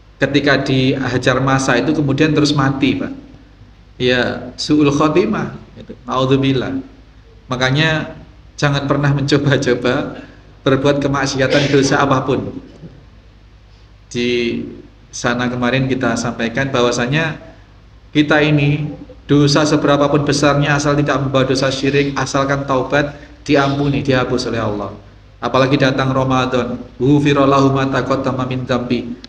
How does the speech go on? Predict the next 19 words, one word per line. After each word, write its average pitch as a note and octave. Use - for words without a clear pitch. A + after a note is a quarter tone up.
Dosa D#3+
lagi, D#3+
bertaubat D#3
lagi, E3
ampuni D#3+
lagi. D#3
Dosa D#3+
lagi, F3+
berkali-kali. D4
Itu. -
Permasalahannya G#3+
satu A3+
saja E3
sebenarnya. A#2+
Bahwa E3+
kita F#3+
dosa F#3+
apapun F#3+
lah, A#2